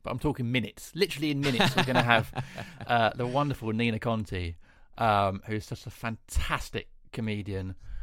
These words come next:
Speaker 1: um, wonderful person. And she joins us in a bit to talk about her life and her career. And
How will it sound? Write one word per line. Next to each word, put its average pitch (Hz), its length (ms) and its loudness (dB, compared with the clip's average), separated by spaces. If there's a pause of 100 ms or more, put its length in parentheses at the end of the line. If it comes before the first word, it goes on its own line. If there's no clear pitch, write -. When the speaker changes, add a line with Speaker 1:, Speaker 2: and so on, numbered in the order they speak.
(200)
Speaker 1:
um, 95 640 -6 (400)
wonderful 113 460 -4
person. 98 580 -4 (300)
And 104 260 -6
she - 180 -6
joins 107 360 -4
us 98 160 -4
in 98 100 -4
a 98 80 -4
bit - 180 -6
to - 60 -18
talk - 180 -6
about 104 260 -8
her 95 140 -4
life 95 300 -6
and 98 100 -8
her 98 160 -4
career. 101 380 0
And 98 120 -4